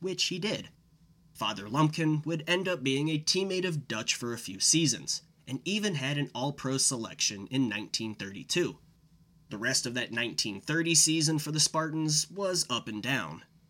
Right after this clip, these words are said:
ending the season with a record of five, six, and three, eighth of eleven in the standings, with the Packers sitting on top and claiming the N F L's league championship title. Then in May of nineteen thirty,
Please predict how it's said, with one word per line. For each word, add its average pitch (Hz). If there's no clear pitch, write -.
ending 180
the 185
season 123
with 127
a 139
record 156
of 131
five, 170
six, -
and 120
three, 110
eighth 156
of 151
eleven 113
in 110
the 104
standings, 147
with 156
the 160
Packers 127
sitting 180
on 170
top -
and 123
claiming 151
the 147
N 165
F 156
L's 104
league 143
championship 117
title. -
Then 104
in 104
May 127
of 123
nineteen 123
thirty, 139